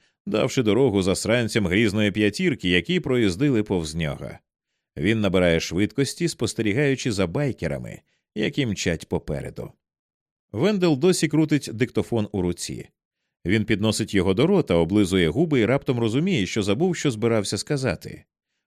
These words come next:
Порожня стрічка прокручується від початку до кінця. «Чорт», — каже він, натискаючи кнопку «Вимк».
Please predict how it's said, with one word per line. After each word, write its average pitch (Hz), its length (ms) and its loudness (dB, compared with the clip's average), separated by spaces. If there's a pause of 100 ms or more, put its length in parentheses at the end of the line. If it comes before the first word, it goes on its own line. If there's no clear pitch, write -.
(120)
Порожня 147 400 2
стрічка 160 420 -2
прокручується 143 800 0
від 110 180 -2
початку 92 480 -4
до 80 100 -4
кінця. - 520 -8 (840)
«Чорт», — - 640 -6
каже 95 320 0
він, 92 340 0
натискаючи 95 720 -2
кнопку 113 380 -4
«Вимк». 107 480 -4